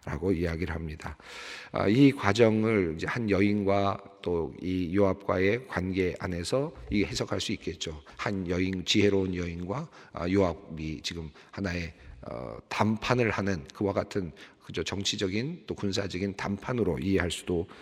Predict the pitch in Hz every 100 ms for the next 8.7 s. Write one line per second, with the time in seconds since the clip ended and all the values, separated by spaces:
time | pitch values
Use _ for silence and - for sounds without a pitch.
0 | - - 101 95 - 76 85 76 73 82
1 | 80 - - - - 90 - 127 123 113
2 | 117 117 139 147 101 95 123 190 - -
3 | - 76 - - 110 143 139 131 127 117
4 | 104 151 143 - 104 104 95 104 - 107
5 | 113 104 98 95 120 - 107 - - 104
6 | 117 - 85 90 82 90 151 202 92 120
7 | 185 - - - - 135 95 82 82 85
8 | 90 87 76 - - 85